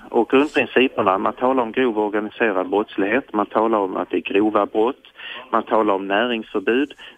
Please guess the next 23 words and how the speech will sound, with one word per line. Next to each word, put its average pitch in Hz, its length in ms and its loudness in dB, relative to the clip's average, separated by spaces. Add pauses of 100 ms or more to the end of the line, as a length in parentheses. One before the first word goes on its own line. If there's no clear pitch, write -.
man 110 160 0
talar 104 360 2
om 92 160 0
kvarstadsfrågor. 113 1300 0
Det 107 280 2
är 98 40 2
mängder 113 720 0
med 120 240 -4
olika 131 500 2
grundprinciper 110 800 0
som 104 160 -4
är - 200 4
oerhört 127 420 4
angelägna 95 640 -2 (460)
och, - 240 -2
eh, 107 200 4
de 117 280 -2
blev 101 220 0
besvarade 95 580 0
i 104 40 2
den 120 120 -6
här 127 100 2
domen. 80 400 -2